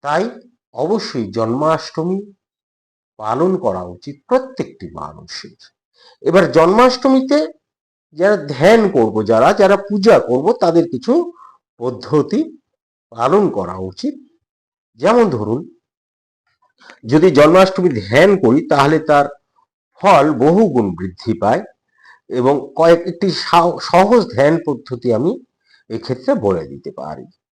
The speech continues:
প্রথমে একটি শান্ত পরিষ্কার স্থান নির্বাচন করতে হয়।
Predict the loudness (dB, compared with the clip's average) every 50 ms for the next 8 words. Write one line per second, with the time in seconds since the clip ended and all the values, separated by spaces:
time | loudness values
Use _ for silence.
0 | _ _ _ _ _ _ _ _ -10 -4 -2 0 2 2 0 0 0 -2 -4 -4
1 | -2 0 2 2 2 2 2 0 -2 -2 -2 -2 -4 -4 -4 -6 -8 -6 -4 -4
2 | -4 -6 -10 -14 _ -8 -8 -8 -6 -8 -10 -12 -12 -10 -10 -10 -8 -10 -12 -10
3 | -8 -10 -12 -10 _ -12 -10 -10 -10 -12